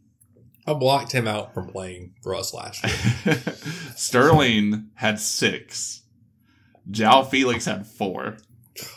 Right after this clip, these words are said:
Speaker 2: Sterling had three assists. Ziyech had three assists. Mount had two assists. So, goals plus assist. Sterling, nine.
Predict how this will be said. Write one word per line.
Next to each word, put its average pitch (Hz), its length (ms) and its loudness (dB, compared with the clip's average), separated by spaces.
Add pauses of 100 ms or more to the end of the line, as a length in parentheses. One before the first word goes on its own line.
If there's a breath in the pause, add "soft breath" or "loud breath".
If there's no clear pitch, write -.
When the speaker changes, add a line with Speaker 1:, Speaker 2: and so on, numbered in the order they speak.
(1300 loud breath)
Speaker 2:
Sterling 131 500 2
had 117 260 2
three 123 220 2
assists. 104 500 0 (100)
Ziyech 113 440 2
had 107 200 2
three 101 220 0
assists. 98 420 -4
Mount 117 380 0
had 113 260 0
two 110 280 0
assists. - 640 -4 (540 soft breath)
So, 110 500 2
goals 120 460 2
plus 139 260 -4
assist. 107 680 -4 (800 soft breath)
Sterling, 127 580 0
nine. 95 540 -2